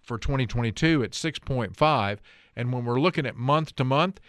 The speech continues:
December's inflation rate was seven point one, and January's inflation rate had dropped down to six point five percent,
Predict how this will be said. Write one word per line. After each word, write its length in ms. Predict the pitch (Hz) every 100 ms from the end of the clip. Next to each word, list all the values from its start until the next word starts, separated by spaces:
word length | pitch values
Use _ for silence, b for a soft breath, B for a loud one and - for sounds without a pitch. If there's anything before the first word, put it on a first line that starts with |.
| b b
December's 760 | 110 143 - 180 190 147 120 -
inflation 640 | - 120 - 131 - 123
rate 260 | 113 120 -
was 140 | 113
seven 400 | - 147 147 139
point 320 | - 139 131 113
one, 420 | 123 131 165 175 b b b -
and 180 | 120 110
January's 600 | 139 170 170 131 113 101
inflation 480 | 104 127 117 - 107
rate 300 | 110 110 -
had 180 | 110 113
dropped 260 | 131 131 135
down 220 | 127 113
to 80 | 98
six 260 | - 110
point 320 | - 104 92
five 280 | - 98 92
percent, 440 | 90 - 80 80